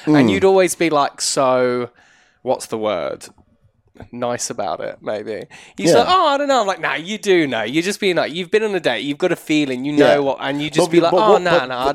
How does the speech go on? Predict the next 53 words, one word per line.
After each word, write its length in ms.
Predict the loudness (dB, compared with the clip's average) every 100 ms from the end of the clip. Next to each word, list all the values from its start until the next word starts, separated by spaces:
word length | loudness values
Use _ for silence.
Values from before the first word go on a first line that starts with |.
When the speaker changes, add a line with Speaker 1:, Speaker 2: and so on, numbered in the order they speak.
| 0
Speaker 2:
the 40 |
Speaker 1:
I, 20 | 2
I 20 |
Speaker 2:
question, 300 | 2 2 0
Speaker 1:
don't 80 | 2
know." 280 | 2 0 0
Speaker 2:
but 80 | 2
you 100 | 2
weren't 140 | 4
asking 260 | 2 0 -4
me 100 | -6
if 40 | -4
I 40 |
wanted 300 | 0 0 0
to 40 | -2
be 140 | -2
in 60 | 0
a 40 |
relationship 560 | 2 0 0 -2 -2 0
with 120 | -2
the 80 | -2
person. 340 | -2 -2 -4
You 100 | -4
were 40 | 0
just 200 | 2 2
asking 360 | 0 -2 -4 -6
me, 120 | -2
like, 360 | 0 0 -2 -10 _ -16 -16 -16 -20 -18 -8
"What 280 | 0 2 2
is 140 | 2
it?" 140 | 2 2
And 100 | -2
I'm 80 | -2
like, 160 | -2
"I 60 | -2
don't 160 | -2
know." 240 | -2 -4 -6 -14 _ _ _ _ _ _ _ _ _ -20 -20 -20 _ _ _ _ _ _ _ _ _ _ _
Speaker 1:
I'd 100 | -4
be 120 | 0 2
like, 440 | 4 2 -4 -18 _ _ -12
"Could 160 | -8
you 80 | -6
see 260 | -2 0 2
it?" 140 | 0
And 80 | -2
you're 80 | -2
like, 100 | -2
"I 160 | -6 -16
don't 220 | -6 -4 -4
know." 60 | -6 _ -6
I'm 100 | -4
like, 160 | -2
"Nah, 320 | -2 -4 -4